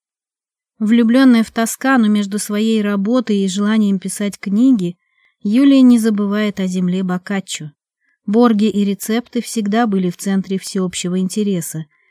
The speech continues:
Сегодня в её исполнении они снова становятся бестселлерами и литературным приключением. Тосканская газета "Иль Тирено". На книжной полке "Тайны и туманы".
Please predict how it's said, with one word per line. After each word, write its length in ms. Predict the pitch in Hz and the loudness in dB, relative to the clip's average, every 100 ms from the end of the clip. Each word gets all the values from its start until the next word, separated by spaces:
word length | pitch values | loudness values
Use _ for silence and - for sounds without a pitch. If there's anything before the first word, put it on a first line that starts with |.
| _ | _
Сегодня 680 | - 226 208 214 269 190 175 | -8 -2 0 2 2 2 -2
в 40 | |
её 360 | 175 185 190 202 | -2 -2 -2 -2
исполнении 640 | - 190 190 226 247 226 | -4 -4 0 2 2 2
они 260 | - 214 208 | 2 2 2
снова 380 | 196 214 254 262 | 0 0 2 0
становятся 720 | - 196 202 202 202 - 196 | -2 -2 -2 -2 -6 -6 -4
бестселлерами 1080 | 180 175 - - 202 240 226 208 202 196 | -4 -6 -10 -6 -2 0 0 0 0 -2
и 180 | - 196 | -2 -2
литературным 880 | 185 170 165 160 160 190 208 208 196 | -2 -2 -8 -10 -10 -8 -2 -2 -2
приключением. 920 | - 175 - 160 - 151 143 135 143 _ _ _ _ _ | -6 -10 -8 -10 -10 -12 -12 -12 -16 _ _ _ _ _
Тосканская 720 | 226 220 - 208 196 - 185 | -4 -4 -4 -4 -4 -4 -6
газета 500 | 175 175 180 233 240 | -4 -4 -2 -2 -2
"Иль 260 | 220 208 196 | -4 -4 -4
Тирено". 580 | - 196 180 160 147 - _ _ _ _ _ _ _ _ _ _ _ _ - | -4 -6 -4 -4 -8 -12 _ _ _ _ _ _ _ _ _ _ _ _ 0
На 180 | 226 233 | 2 2
книжной 500 | 240 233 202 208 190 | 4 4 4 2 0
полке 520 | 220 269 294 269 254 - | -2 -2 -2 -4 -6 -6
"Тайны 460 | 196 214 247 233 233 | -4 -2 0 0 0
и 180 | - | -4
туманы". 600 | 208 - 175 160 156 156 | -6 -4 -4 -4 -6 -8